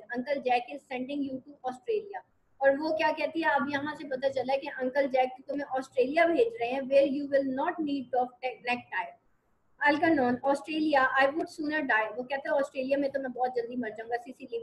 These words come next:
well, he said at dinner on Wed-, uh, Wednesday night that you would have to choose between this world and next world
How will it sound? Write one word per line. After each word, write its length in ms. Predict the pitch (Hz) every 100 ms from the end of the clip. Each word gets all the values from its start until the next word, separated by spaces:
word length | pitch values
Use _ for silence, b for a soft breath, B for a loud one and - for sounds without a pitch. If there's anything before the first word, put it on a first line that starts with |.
| 262
well, 160 | 285
he 100 | 330 330
said 280 | 277 269
at 140 | 269 254
dinner 220 | 262 277 262
on 180 | 254 247
Wed-, 240 | 254 277 - 247
uh, 120 | 247 247
Wednesday 500 | 262 302 320 311 269
night 280 | 254 247 240
that 300 | 226 247 233
you 140 | 277 269
would 140 | 285 254
have 140 | 247 240 269
to 60 |
choose 280 | - 294 285
between 420 | 247 - 254 254 220
this 120 | 277 294 294
world 160 | 285 277 - 247
and 160 | 247
next 280 | 254 277 _
world 160 | 247 262